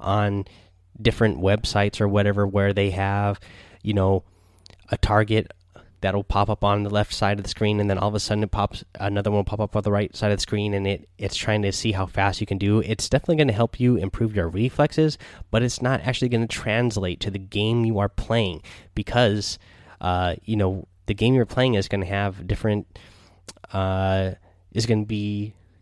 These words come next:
coded different, and, uh, distances are gonna register different. So it, it just does, it's not gonna translate. So practice in the game. You wanna be able to practice also, you also wanna be able to practice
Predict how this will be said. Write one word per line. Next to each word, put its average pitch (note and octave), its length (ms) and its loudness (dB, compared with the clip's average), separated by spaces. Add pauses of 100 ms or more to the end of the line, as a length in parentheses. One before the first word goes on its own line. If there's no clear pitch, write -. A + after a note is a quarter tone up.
(180)
coded B2+ 320 4
different, F#2 300 -2
and, F#2 360 -4 (320)
uh, F2+ 140 0
distances A2+ 520 0
are G#2 60 0
gonna G2+ 180 0
register A2 460 2
different. F2+ 340 -6
So A2+ 480 2 (600)
it, F#2+ 320 -6
it G#2 100 -2
just - 200 0
does, A#2+ 180 4
it's - 260 -6
not A#2+ 140 0
gonna G#2+ 140 0
translate. F#2 520 -4
So F2+ 100 -10
practice - 540 -2
in A#2+ 200 2
the A2+ 60 -2
game. G2 440 -4
You F#2+ 120 -6
wanna A2 160 0
be A2 120 0
able G#2+ 140 0
to G#2+ 100 0
practice - 500 -2 (100)
also, A2+ 300 -2
you A#2 180 2
also A2+ 240 2
wanna A2+ 140 4
be A2 120 2 (220)
able A2+ 240 0
to A2 80 0
practice - 520 -4